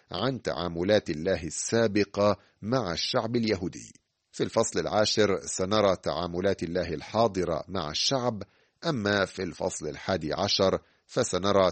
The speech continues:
تعاملات الله المستقبلية مع الشعب القديم. والذي يشدد عليه بولس ونحن معه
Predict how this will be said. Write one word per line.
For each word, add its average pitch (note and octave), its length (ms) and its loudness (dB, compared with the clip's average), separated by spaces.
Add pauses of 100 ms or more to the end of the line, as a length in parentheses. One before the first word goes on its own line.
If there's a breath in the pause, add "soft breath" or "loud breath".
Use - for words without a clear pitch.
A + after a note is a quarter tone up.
تعاملات E2+ 680 -2
الله E2 340 -2
المستقبلية E2 1200 -4 (260)
مع D2+ 240 -4
الشعب - 360 -2
القديم. E2 560 -4 (520)
والذي C3+ 580 -2
يشدد G#2+ 520 -2
عليه E2 580 0
بولس E2+ 500 -4
ونحن D2+ 580 -6
معه F#2+ 580 -2